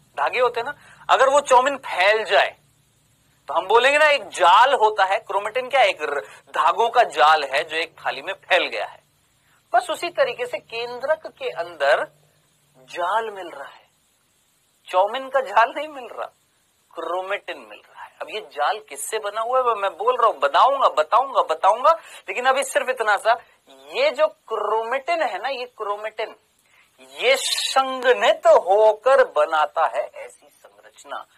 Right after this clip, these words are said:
ये है बेटा जी आपका क्या? गुण सूत्र, क्रोमोसोम। आए पढ़े, किसकी बात करने वाले हैं? क्रोमेटिन की बात करते हैं। आइए ध्यान से सुनिएगा बेटा, जो चीज मैं बताने वाला हूं उसको समझना। देखिएगा,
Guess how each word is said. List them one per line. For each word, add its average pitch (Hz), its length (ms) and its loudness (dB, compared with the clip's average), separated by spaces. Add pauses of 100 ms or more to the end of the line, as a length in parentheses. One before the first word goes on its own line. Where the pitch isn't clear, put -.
(440)
ये 190 160 -4
है 135 160 -8
बेटा 113 240 -16
जी - 300 -20
आपका 92 260 -18
क्या? 104 320 -14 (500)
गुण 110 280 -14 (280)
सूत्र, - 600 -20 (360)
क्रोमोसोम। 110 920 -20 (960)
आए 131 240 0 (160)
पढ़े, 202 240 2
किसकी 180 420 -14
बात 175 200 2
करने 196 260 -4
वाले 208 200 0
हैं? 247 320 -8 (220)
क्रोमेटिन 113 480 -16 (100)
की 101 140 -20
बात - 220 -16
करते - 240 -20
हैं। 104 80 -8
आइए 113 200 -10 (140)
ध्यान 147 220 -12
से 123 100 -20
सुनिएगा 107 360 -20
बेटा, 117 160 -12 (380)
जो 143 80 -16
चीज 139 240 -16
मैं 127 160 -12
बताने 127 340 -10
वाला 143 200 -6
हूं 156 140 -16
उसको 151 200 -20
समझना। 107 640 -20
देखिएगा, 156 340 -14